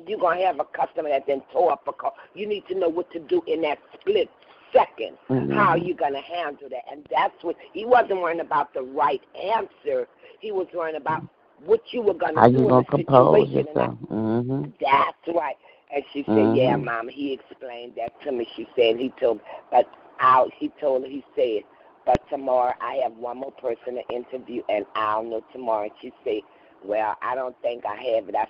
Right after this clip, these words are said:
Speaker 1: said, "You know what? Even if you don't," I said, "You don't speak that." I said, "But if you don't
Speaker 2: Mm-hmm.
Speaker 1: get it, like I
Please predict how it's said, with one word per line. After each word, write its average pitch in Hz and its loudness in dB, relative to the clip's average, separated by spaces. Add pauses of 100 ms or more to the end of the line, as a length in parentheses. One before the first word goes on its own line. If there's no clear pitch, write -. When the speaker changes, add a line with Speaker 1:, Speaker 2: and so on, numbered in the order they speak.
Speaker 1:
said, 117 -6
"You 113 -8
know 117 -4
what? 135 0
Even 127 -10
if 110 -6
you 139 -8 (100)
don't," 120 -2
I 110 -4
said, 135 -4
"You 123 0
don't 123 -2 (100)
speak 156 0
that." 151 6 (240)
I 131 -2
said, 156 4
"But 143 6
if 131 2
you 135 -4
don't 151 6
Speaker 2:
Mm-hmm. 135 0
Speaker 1:
get - 2
it, - -10 (220)
like 117 0
I 110 0